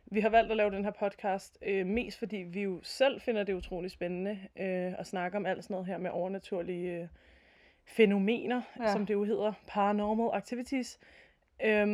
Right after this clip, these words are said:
Speaker 1: men det er jo ikke, fordi vi selv nødvendigvis tror på alt inden for... Øh, altså, vi tror ikke, der er spøgelser overalt, men vi, vi er åbne for at kunne diskutere muligheden for, at der måske er mere mellem himmel og jord, end, øh,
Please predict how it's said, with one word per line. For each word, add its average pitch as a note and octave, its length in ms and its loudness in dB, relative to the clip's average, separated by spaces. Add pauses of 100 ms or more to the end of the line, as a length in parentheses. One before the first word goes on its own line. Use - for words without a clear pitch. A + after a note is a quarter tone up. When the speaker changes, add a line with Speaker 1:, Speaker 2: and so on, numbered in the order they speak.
(400)
Speaker 1:
men A3+ 80 2
det A3+ 120 4
er A#3+ 40 4
jo A#3 80 4
ikke, B3 120 2
fordi A#3 160 0
vi G#3+ 220 4
selv G#3+ 400 4
nødvendigvis G3+ 680 0
tror F#3+ 260 2
på F3 240 -4 (280)
alt - 400 6 (300)
inden G3 260 2
for... E3+ 360 -4 (300)
Øh, G3 220 2 (300)
altså, - 180 4
vi G3 60 4
tror A#3 160 8
ikke, G3 80 6
der G3+ 60 8
er - 20 2
spøgelser G3+ 580 2
overalt, G#3+ 640 2
men G#3 300 6
vi, G#3 280 4 (280)
vi G#3 100 0
er A3 60 0
åbne B3 380 8
for G#3 200 6
at - 460 0 (280)
kunne A3+ 220 -4
diskutere A#3 760 0 (280)
muligheden B3 600 4
for, G3+ 120 4
at F3+ 80 4
der F#3 60 2
måske F#3+ 320 0
er F#3 40 6
mere F#3+ 200 2
mellem F3+ 220 -2
himmel F#3+ 240 0
og F3+ 100 -2
jord, F3+ 240 0
end, F3+ 240 0
øh, E3+ 200 -2